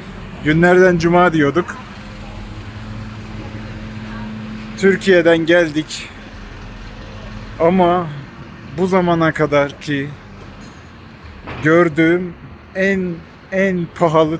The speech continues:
Türkiye'yi bu sene gördüm. Seneye belki daha da pahalı olacak. Vallahi bilmiyorum. Biraz kamerayı çevireyim, anlatmaya öyle devam edeyim. Böyle direkt suratımı görüyorsunuz sadece.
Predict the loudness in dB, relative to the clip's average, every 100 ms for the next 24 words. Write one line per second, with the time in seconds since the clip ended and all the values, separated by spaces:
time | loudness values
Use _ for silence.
0 | -4 -4 -4 -2 0 2 2 0 -2 -10
1 | -8 -4 0 0 0 0 -2 -4 -6 -12
2 | -16 -16 -16 -16 -6 0 2 4 4 6
3 | 4 2 0 -2 0 2 2 2 2 0
4 | 0 -2 -4 -4 -4 -6 -18 -20 -20 -20
5 | -20 -20 -20 -20 -20 -20 -20 -20 -20 -20
6 | -20 -4 -2 2 4 4 2 0 0 0
7 | -4 -12 -20 -20 -18 -18 -20 -20 -20 -20
8 | -20 -20 -20 -12 0 0 2 0 2 2
9 | 0 -2 -2 0 0 0 0 2 0 2
10 | 4 6 4 4 4 4 2 -2 -4 -8
11 | -10 -18 -20 -20 -20 -20 -20 -20 -20 -20
12 | -12 -4 -2 -2 -2 0 0 -2 -4 -2
13 | -2 -2 0 0 -2 -4 -8 -6 -4 -4
14 | -4 -4